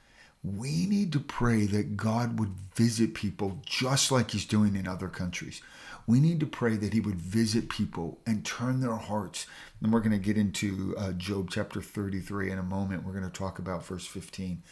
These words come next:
We need to pray that God would come and speak. The Holy Spirit's job is to convict, to what? To convict of sin and righteousness and judgment. We need to pray that there would be an increase of dreams. So let's start right there. Lord, we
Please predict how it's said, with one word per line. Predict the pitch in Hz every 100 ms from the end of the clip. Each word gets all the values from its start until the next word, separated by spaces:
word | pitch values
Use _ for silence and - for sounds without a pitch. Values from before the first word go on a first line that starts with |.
| - - - -
We | 123
need | 160 185
to | 156
pray | - 123 120
that | 107 95
God | 107 117 120 110
would | -
come | 120 113
and | 98 90 - - -
speak. | - - - 117 80 - - - -
The | 120 107
Holy | 135 165 196
Spirit's | - 170 143 -
job | - 135 131 110
is | -
to | 101
convict, | 98 95 101 98 117 - - _
to | -
what? | 101 127 156 -
To | 107
convict | 104 113 127 -
of | -
sin | - 123 127 117
and | 107 101
righteousness | 101 101 95 - 98 90 -
and | 98 87
judgment. | - 90 82 87 82 - - - -
We | 107 139
need | 147 156 147
to |
pray | 110 - 110 110 98 90
that | 90 92
there | 104 101
would | 95
be | 98
an | 95
increase | 98 110 - 104 87 101
of | 85
dreams. | - 98 87 87
So | 101
let's | 95 135 -
start | - 127 110 95
right | 98 95 101 98
there. | - 92 90 - - - -
Lord, | 113 113 104
we | 107 101